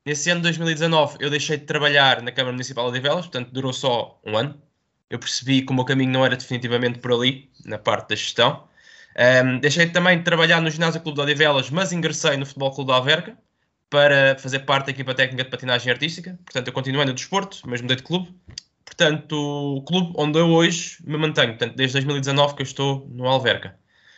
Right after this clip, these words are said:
Paralelamente a isso, também comecei a trabalhar num segundo ginásio. Nessa mesma época desportiva, dezanove vinte, que comecei o mestrado em treino de alto rendimento,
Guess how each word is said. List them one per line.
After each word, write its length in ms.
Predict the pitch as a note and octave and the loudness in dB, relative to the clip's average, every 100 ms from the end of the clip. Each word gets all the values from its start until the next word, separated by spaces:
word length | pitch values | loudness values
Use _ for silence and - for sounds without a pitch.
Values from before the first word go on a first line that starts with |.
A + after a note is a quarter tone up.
| _ _ - | _ _ 4
Paralelamente 600 | D#3+ F#3 F#3 F3+ F3 F3+ | 6 8 6 6 4 4
a 20 | |
isso, 240 | F3 C3+ | 4 0
também 180 | D3 C#3+ | -4 -4
comecei 280 | D3 C#3+ D3+ | -4 -4 -2
a 20 | |
trabalhar 460 | D#3 D3 E3 E3+ E3+ | 2 4 6 2 0
num 240 | C#3 F3 | -4 -2
segundo 320 | E3 D3 D3+ | -4 -6 -6
ginásio. 420 | B2+ A2+ F#2+ F#2 - _ _ _ _ _ _ _ _ _ - - - | -4 -4 -4 -6 -16 _ _ _ _ _ _ _ _ _ -20 -20 2
Nessa 320 | E3 F3+ G3+ | 4 4 2
mesma 280 | G#3 F3+ G3 | 0 0 0
época 220 | G3 F#3 | -2 -4
desportiva, 540 | - - E3+ G3 F3 | -10 -10 -6 -4 -2
dezanove 380 | E3+ F3 F#3+ D3+ | -2 0 0 0
vinte, 520 | E3+ E3 C3+ - - _ - | 0 0 -2 -8 -14 _ -16
que 120 | C#3 | -12
comecei 580 | C#3 C#3 C#3 D#3 D3 C#3+ | -6 -4 2 4 4 4
o 40 | |
mestrado 440 | D3 C#3+ D3 D3 C#3+ | 0 -2 0 0 0
em 100 | C#3+ | -2
treino 200 | D3 C#3+ | -2 -2
de 20 | |
alto 160 | C#3+ - | -2 -4
rendimento, 560 | C#3+ C#3 B2+ - - | -2 0 -2 -4 -18